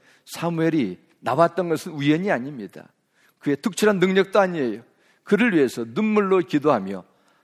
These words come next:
하나님 앞에 신실하게 살았던 어머니 한나의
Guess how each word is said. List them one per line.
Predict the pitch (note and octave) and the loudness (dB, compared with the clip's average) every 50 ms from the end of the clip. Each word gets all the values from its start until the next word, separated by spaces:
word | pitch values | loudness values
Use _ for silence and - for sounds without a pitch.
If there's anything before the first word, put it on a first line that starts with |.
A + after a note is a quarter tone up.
| _ _ _ | _ _ _
하나님 | - - E3 E3 D#3 D#3 D3+ D3 C#3+ C3+ | -12 -4 0 2 2 2 2 0 0 0
앞에 | C3 B2 - - C3 A2+ | -2 -2 -2 -4 -8 -8
신실하게 | - - - - A#3 C4+ B3+ G#3+ G3+ F#3+ F3 E3 | -8 -8 -8 -8 -6 -4 -4 -2 -2 0 -2 -2
살았던 | - D#3+ D3 C#3+ C#3+ C3 - - D3 C#3+ - | -2 -2 -2 -2 -2 -4 -4 -6 -8 -6 -4
어머니 | - B2 B2 B2 B2 C#3+ G3 A3+ A3 - _ _ _ _ _ | -4 -2 0 0 -2 -2 -4 -6 -8 -10 _ _ _ _ _
한나의 | - - A3+ A#3 A3 G#3 G3 B2+ F#2+ F2 F2 D#2+ | -10 -8 -6 -2 0 0 0 0 -2 -6 -10 -14